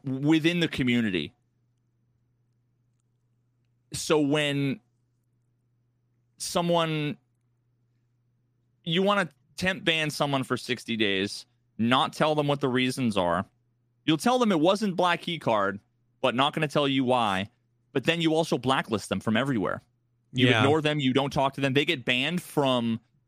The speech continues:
Speaker 1: uh, all of the
Speaker 2: Discords.
Speaker 1: Discords.
Speaker 2: Yeah.
Speaker 1: They get kicked out of everywhere. Um, B S G unfollows them on Twitter.
Speaker 2: Which is
Speaker 1: Like,
Speaker 2: like
Speaker 1: it's just seems like weird,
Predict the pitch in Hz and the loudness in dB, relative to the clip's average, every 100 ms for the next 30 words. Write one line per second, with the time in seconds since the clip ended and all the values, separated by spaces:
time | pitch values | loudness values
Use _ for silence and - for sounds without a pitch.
0 | _ 117 110 104 98 127 131 147 113 110 | _ 0 2 2 2 2 2 2 2 2
1 | 120 120 - 151 170 185 - 98 143 123 | 2 0 -2 0 0 -4 -6 -2 0 0
2 | 110 160 143 151 147 139 143 143 151 151 | -2 -4 0 0 0 0 0 0 0 0
3 | 147 147 - _ - 123 120 113 113 127 | 0 -4 -8 _ -2 0 0 -2 -4 -4
4 | 120 151 143 - 143 - 123 143 - 120 | -2 0 -2 -2 -4 -2 -2 -2 -2 0
5 | 120 143 143 147 147 139 117 - 117 143 | 2 0 0 -2 -2 0 -2 -2 0 0
6 | 147 139 104 107 101 139 90 143 - 208 | 0 -4 -8 -6 -2 -2 -2 -6 -4 -4
7 | 185 - 208 185 175 131 131 147 190 202 | -4 -2 -2 0 -2 -4 -4 -2 0 2
8 | 196 | 0